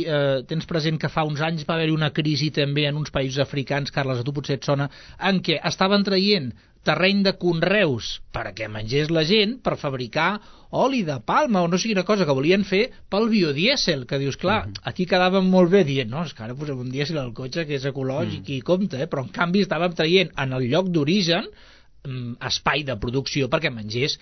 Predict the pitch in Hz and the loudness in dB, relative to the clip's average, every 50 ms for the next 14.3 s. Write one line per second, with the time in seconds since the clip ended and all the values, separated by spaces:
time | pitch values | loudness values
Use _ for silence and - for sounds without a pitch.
0 | - - - - - 143 139 127 113 127 127 147 156 160 131 123 113 - 123 127 | -14 -20 -20 -12 -6 -4 -4 -2 -2 -2 -2 -2 0 0 0 -2 -2 -4 -4 -4
1 | 120 - 139 143 143 139 131 - 104 101 98 95 - 113 139 202 226 190 139 135 | -2 -2 -2 -2 -2 -2 -4 -4 -6 -6 -6 -6 -6 -6 -4 -4 -2 -2 -4 -2
2 | 123 139 139 151 175 190 202 196 196 202 202 185 175 170 165 - - - 220 220 | -2 0 0 2 4 4 6 6 4 4 2 2 0 -2 0 0 0 0 0 -4
3 | - - - - - - 139 139 135 131 - - 147 139 - - 147 131 110 107 | -8 -16 -20 -10 -6 -4 -2 -2 -2 -2 -2 -2 -2 -2 -2 -4 -4 -4 -4 -4
4 | 104 92 98 - - - - - - - - - 214 233 233 226 202 - 180 175 | -6 -8 -8 -12 -18 -20 -20 -20 -20 -20 -4 0 2 4 4 4 2 2 0 2
5 | 170 165 160 160 151 151 147 156 156 143 - 202 214 208 196 170 196 196 202 - | 2 0 2 2 2 2 2 0 0 2 2 2 2 2 0 0 0 0 0 0
6 | - 196 185 202 180 165 156 165 185 190 190 190 190 - - - - - 156 143 | 0 0 0 0 0 0 0 0 0 0 0 -2 -4 -8 -12 -12 -8 -8 -2 -2
7 | 170 160 160 156 - 247 285 294 226 226 214 180 165 160 147 185 185 185 202 - | -2 -2 0 0 0 0 0 2 2 2 2 2 0 -2 -2 -2 -4 -2 -4 -4
8 | 170 147 135 123 - - - 143 151 147 117 123 151 165 185 220 214 226 185 185 | -4 -4 -4 -6 -8 -10 -6 -2 -2 -2 -2 -2 -6 -6 -6 -6 -4 -4 -4 -2
9 | 175 170 170 156 139 123 135 131 - - 175 165 - - 185 180 185 190 196 190 | -2 0 0 -2 -2 -2 -4 -6 -6 -6 -6 -4 -2 2 2 2 2 2 -2 -8
10 | - - - - - - 139 131 127 131 131 131 123 123 - 151 160 170 175 - | -14 -20 -20 -20 -16 -10 -8 -6 -4 -4 -4 -4 -6 -6 -4 -2 0 0 0 0
11 | 180 170 - 185 180 180 180 - - - _ - 175 - - - 196 208 220 214 | -2 2 2 4 4 2 0 -6 -16 -14 _ -4 -4 -2 0 0 2 2 2 2
12 | 190 196 185 175 180 185 180 - 208 185 170 - 175 160 160 156 - 156 139 143 | 2 2 2 2 2 2 2 4 2 2 4 2 0 -2 -2 -2 -4 -4 -2 0
13 | 165 185 214 208 - - _ _ _ _ 226 240 240 226 208 196 185 185 220 208 | -2 -2 -2 -6 -10 -18 _ _ _ _ 0 2 2 4 6 6 6 8 8 8
14 | 175 156 156 180 220 | 6 6 4 2 2